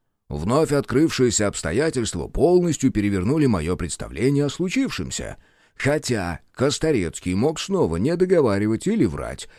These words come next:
я был склонен держаться того мнения, что он ни сном, ни духом про корону не ведает, а значит, и красть ее не крал». С другой стороны, теперь просматривалась несомненная связь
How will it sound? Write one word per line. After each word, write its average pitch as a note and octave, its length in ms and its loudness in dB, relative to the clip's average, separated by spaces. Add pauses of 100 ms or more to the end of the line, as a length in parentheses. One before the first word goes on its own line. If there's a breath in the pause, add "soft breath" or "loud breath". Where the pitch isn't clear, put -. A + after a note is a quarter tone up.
(100 soft breath)
я A#2+ 240 0
был C#3+ 200 2
склонен A#2+ 600 2
держаться G#2 540 0
того F#2+ 260 0
мнения, G2 540 0
что F#2+ 280 -2
он G#2 220 2
ни A#3 160 4
сном, G2 560 0
ни A3 160 4
духом G#3+ 560 0
про A2 160 0
корону B2+ 540 2
не A2+ 160 2
ведает, G#2 540 -2 (260 soft breath)
а E2 140 -2
значит, F#2+ 420 -4
и G#2 60 -2
красть D#2 460 -6
ее G#3+ 200 -2
не G3+ 140 -2
крал». B1+ 560 -6 (320 soft breath)
С G#2 120 0
другой C3 320 4
стороны, E2 380 -6
теперь C#2 400 -10
просматривалась G#2 840 -2
несомненная C3 960 0
связь D3 440 -2